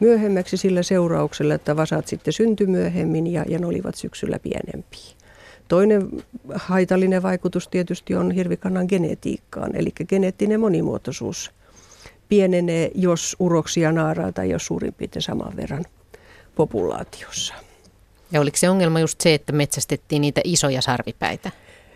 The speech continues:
Speaker 1: No nimenomaan se, että saaliksi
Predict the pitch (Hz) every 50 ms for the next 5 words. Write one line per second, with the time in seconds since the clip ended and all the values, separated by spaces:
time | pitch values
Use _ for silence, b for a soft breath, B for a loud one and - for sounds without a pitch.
0 | B B - - - - 180 180 - - - 220 214 202 175 156 170 196 214 226
1 | 220 208 202 196 - 233 220 202 185 180 180 - 180 180 - 214 190 165 156 147
2 | 170 185 - - - - -